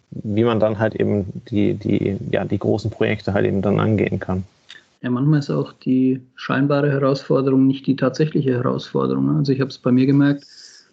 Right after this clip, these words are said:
Speaker 2: jeden Tag zehn Kilometer zu laufen, ging dann, sch-, also es ging schon, ne? Das ist, das war eigentlich nicht das, was so die Schmerzen bereitet hat. Es war eher, jeden Tag eine Stunde zum Laufen zu finden.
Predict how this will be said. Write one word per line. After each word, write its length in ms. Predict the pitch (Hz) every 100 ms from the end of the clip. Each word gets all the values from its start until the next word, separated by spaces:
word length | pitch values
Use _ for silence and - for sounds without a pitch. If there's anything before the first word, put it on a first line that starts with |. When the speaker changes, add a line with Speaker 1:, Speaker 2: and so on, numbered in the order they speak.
| _ _ _ -
Speaker 2:
jeden 240 | 190 139
Tag 220 | 147 135 -
zehn 180 | 139
Kilometer 480 | 131 139 135 131 135
zu 140 | 127 127
laufen, 420 | 120 147 165 151 -
ging 300 | 147 156 151
dann, 340 | 139 143 139
sch-, 240 | - - -
also 120 | 120
es 100 | -
ging 220 | 151 208
schon, 320 | 180 113 123
ne? 140 | 127 151
Das 180 | 139
ist, 280 | 135 - -
das 140 | 127 143
war 80 |
eigentlich 220 | 127 131 143
nicht 200 | 143 151
das, 140 | 139
was 220 | 131 123
so 180 | 139 135
die 140 | 127
Schmerzen 420 | 123 131 131 - 127
bereitet 420 | 123 143 160 156
hat. 120 | 151
Es 160 | 131 135
war 100 | 123
eher, 300 | 131 135 147 - - _ _ -
jeden 220 | 135 147
Tag 200 | 143 131
eine 120 | 131
Stunde 340 | - 143 143
zum 160 | 139 127
Laufen 300 | 127 165 151
zu 100 | -
finden. 420 | - 135 127 -